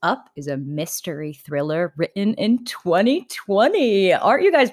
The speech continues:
proud of me? I'm reading modern books. I swear I don't just live in the eighteen hundreds, but that's okay. It's called Shiver by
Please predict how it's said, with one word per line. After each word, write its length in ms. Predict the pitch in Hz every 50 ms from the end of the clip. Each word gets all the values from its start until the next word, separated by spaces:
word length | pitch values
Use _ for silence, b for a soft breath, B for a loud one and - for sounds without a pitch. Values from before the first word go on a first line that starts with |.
| _ -
proud 400 | - 180 151 - - 190 240 320
of 100 | 330 294
me? 260 | 311 330 349 349 320
I'm 140 | 226 196 170
reading 420 | 175 185 226 269 311 277 208 165
modern 400 | 139 139 165 208 247 233 202 165
books. 360 | 131 - 175 233 262 262 - -
I 100 | 160 165
swear 440 | - - - 156 156 170 240 254
I 100 | 175 143
don't 240 | 143 - 160 214 226
just 220 | - 240 - - 139
live 180 | 143 180 180
in 80 | 180 147
the 80 | 107
eighteen 400 | - - 143 147 _ - 139 117
hundreds, 640 | 139 135 143 190 214 196 143 135 131 160 180 - B B B B B B -
but 240 | - 143 131 131 -
that's 180 | 135 127 - 294
okay. 420 | 349 - 156 139 143 160 214 523 -
It's 180 | 180 165 -
called 500 | - - - - 143 135 135 165 240 240 294 -
Shiver 840 | - - - - - 143 139 131 131 143 139 139 156 185 233 247 -
by 140 | 143 117